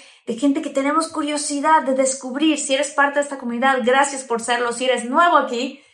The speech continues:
y te quieres unir, porque hay muchas cosas muy interesantes que tocamos y muchos temas a los que abordamos de una manera padrísima, con expertos increíbles, dale click a suscribirse, dale click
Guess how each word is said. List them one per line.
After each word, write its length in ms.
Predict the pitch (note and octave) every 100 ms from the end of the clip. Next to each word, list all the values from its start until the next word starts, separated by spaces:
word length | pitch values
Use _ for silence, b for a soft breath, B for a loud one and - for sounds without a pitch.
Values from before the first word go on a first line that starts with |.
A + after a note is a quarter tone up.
| b
y 140 | B3+ A3+
te 140 | A3+
quieres 260 | F4+ F#4+ D4
unir, 520 | A3+ A3+ C4 - b b -
porque 160 | G#3+
hay 80 | G#3+
muchas 460 | A3 C4 E4 D4 C4+
cosas 340 | C4+ C4 -
muy 200 | A#3+ D4
interesantes 540 | D4+ A#3 A3 A3+ A3 A3
que 120 | G#3
tocamos 420 | G#3 G#3 G3+ G3+
y 40 |
muchos 340 | G#3 A#3 A#3 -
temas 360 | G#3+ G#3 G3+ -
a 80 | G#3+
los 160 | G#3+
que 80 | -
abordamos 600 | G#3+ G3 G3 G#3 A3 A3+ - b b b
de 80 | A3
una 140 | A#3+
manera 340 | A#3 A3+ A3+ A3+
padrísima, 640 | G#3 A#3 C#4 C4+ B3+ A#3+
con 120 | A3
expertos 480 | G3 - A#3+ A3+ A3+
increíbles, 680 | A3 G#3 A3 C4 C#4+ D#4+ E4+ - b b
dale 420 | A3 B3+ C4+ C#4 C#4
click 400 | D#4 D#4+ - -
a 260 | - C#4 D4+
suscribirse, 760 | D#4+ D#4 - C4+ B3+ C4 C4+ B3
dale 320 | A#3+ B3+ B3
click 280 | C#4+ C#4+